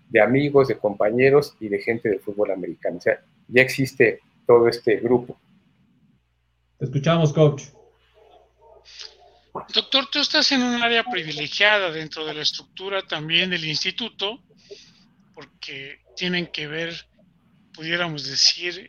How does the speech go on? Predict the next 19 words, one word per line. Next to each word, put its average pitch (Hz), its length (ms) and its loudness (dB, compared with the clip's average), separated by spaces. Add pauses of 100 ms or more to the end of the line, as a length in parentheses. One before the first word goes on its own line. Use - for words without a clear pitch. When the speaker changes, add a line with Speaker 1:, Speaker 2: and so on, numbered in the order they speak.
Speaker 3:
el 156 140 -10
área 175 220 -4
de 147 120 -12
gobierno 143 680 -2 (840)
dentro 151 460 -12
de 147 100 -12
nuestro 139 280 -4
querido 180 300 -8
Politécnico. 175 720 -4 (960)
¿Podríamos 269 540 0
regresar 202 640 2
a 233 100 0
entrenar 165 680 -2 (840)
antes 214 600 -2
de 156 220 0
empezar 170 580 -2
a 175 80 0
ver 170 180 -6
clases? 165 720 0